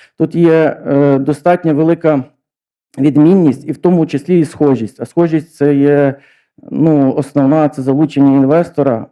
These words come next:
А залучення інвестора полягає в прозорості, е, якості даних геологічних, е, їх цифрування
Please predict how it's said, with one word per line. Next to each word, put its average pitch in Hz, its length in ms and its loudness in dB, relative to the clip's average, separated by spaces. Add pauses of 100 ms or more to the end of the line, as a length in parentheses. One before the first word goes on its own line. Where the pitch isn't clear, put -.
(140)
А 127 140 -4
залучення 139 420 0
інвестора 147 380 -2
полягає 135 420 0
в 135 100 -8
прозорості, 139 800 -2 (460)
е, 123 120 -4
якості 139 760 -2
даних 147 400 -2
геологічних, 131 680 -2 (220)
е, 123 260 -4
їх 139 520 -6 (140)
цифрування 143 880 0